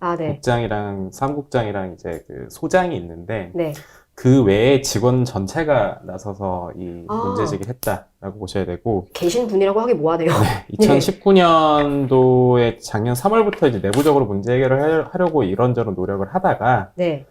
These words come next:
Speaker 2: 결국에는 그 내부적으로는 결국 문제 해결이 안 된다라는
Speaker 1: 예.
Speaker 2: 결론이 나와서
Speaker 1: 예.
Speaker 2: 이 시사인과는 지난 사월 달부터 이
Speaker 1: 네네.
Speaker 2: 연락이 돼서 이제 취재를 하게 됐죠.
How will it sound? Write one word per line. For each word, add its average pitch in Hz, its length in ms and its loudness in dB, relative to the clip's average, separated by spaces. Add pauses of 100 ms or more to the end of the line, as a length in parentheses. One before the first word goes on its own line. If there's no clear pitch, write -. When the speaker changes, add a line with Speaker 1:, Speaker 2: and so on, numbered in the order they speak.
(220)
Speaker 2:
결국에는 110 760 -4 (100)
그 92 180 -10
내부적으로는 101 600 -4
결국 98 400 -4
문제 98 220 -6
해결이 110 200 -6
안 90 160 -12
된다라는 104 560 -4 (100)
Speaker 1:
예. 95 300 -2
Speaker 2:
결론이 104 340 -6
나와서 92 680 -6
Speaker 1:
예. 151 240 -4 (320)
Speaker 2:
이 87 580 -8 (560)
시사인과는 156 840 -2
지난 104 640 -6
사월 123 500 0
달부터 90 520 -6 (160)
이 170 40 -8
Speaker 1:
네네. 147 340 -6
Speaker 2:
연락이 190 360 -4
돼서 139 540 -2 (440)
이제 90 120 -14
취재를 117 440 -8
하게 127 180 -10
됐죠. - 360 -20